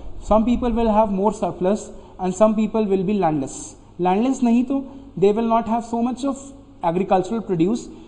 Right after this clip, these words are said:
जो कि उनको एक सरप्लस की तरफ लेके जाए। They will be only subsistence in nature, ठीक? अब जैसे जैसे land के ऊपर ज़्यादा से ज़्यादा लोगों का कैप्चर कम हो जाएगा and only few people will have the concentration of land in their own hand,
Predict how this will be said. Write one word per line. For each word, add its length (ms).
जो 140
कि 140
उनको 600
एक 220
सरप्लस 460
की 80
तरफ 240
लेके 200
जाए। 240
They 140
will 120
be 100
only 200
subsistence 560
in 120
nature, 280
ठीक? 240
अब 180
जैसे 280
जैसे 220
land 520
के 80
ऊपर 340
ज़्यादा 240
से 60
ज़्यादा 180
लोगों 180
का 140
कैप्चर 440
कम 220
हो 120
जाएगा 420
and 120
only 220
few 140
people 460
will 160
have 260
the 220
concentration 600
of 140
land 300
in 160
their 160
own 100
hand, 300